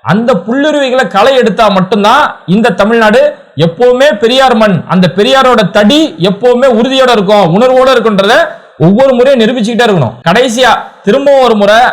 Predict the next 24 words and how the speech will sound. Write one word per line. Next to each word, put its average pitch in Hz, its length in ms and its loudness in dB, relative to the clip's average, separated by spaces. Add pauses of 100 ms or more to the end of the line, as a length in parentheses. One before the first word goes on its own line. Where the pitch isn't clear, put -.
(140)
அதிராம்பட்டினம் 202 640 0
மக்களுக்கு 214 340 -4
ஒரு 170 420 2
பெரிய 214 220 0
வாழ்த்து 196 300 0
சொல்லிக்கலாம். 151 480 -2 (180)
ஏன்னா 175 220 0
அவங்க 170 160 0 (100)
போராடினதோட 240 600 2
விட்டுறாம 202 380 -2 (600)
இந்த 151 140 -2
விஷயத்தை 214 400 -4
தமிழ்நாடு 254 480 0
முழுக்க 262 300 -2
எல்லா 226 320 0
இடங்களுக்கும் 254 380 0
நம்ம 226 160 -2
கொண்டு 208 180 -2
போகணும்னு 202 280 -2
சொல்லி 202 180 2 (520)
ஒவ்வொருத்தரால, 269 600 2 (220)
அந்த 170 200 -2
ஊர்ல 262 320 0
இருக்கக்கூடிய 233 360 0